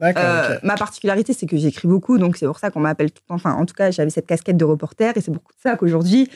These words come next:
Speaker 1: Mhm.
Speaker 2: on, on nous, en, en tout cas, je me définis comme étant street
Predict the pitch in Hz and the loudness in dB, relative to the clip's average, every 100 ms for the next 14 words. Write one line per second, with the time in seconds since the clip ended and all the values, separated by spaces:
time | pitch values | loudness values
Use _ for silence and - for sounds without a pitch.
0 | - 135 131 180 180 185 165 160 - _ | -6 -4 -2 2 4 4 2 0 -4 _
1 | - 156 156 160 160 156 175 180 160 - | -10 -4 -2 0 0 2 4 4 2 -2
2 | 151 - _ - 170 302 190 247 208 185 | -4 -8 _ -10 -2 0 2 2 2 2
3 | 196 247 - 175 175 196 - 208 | 0 -2 0 0 0 -4 -4 -8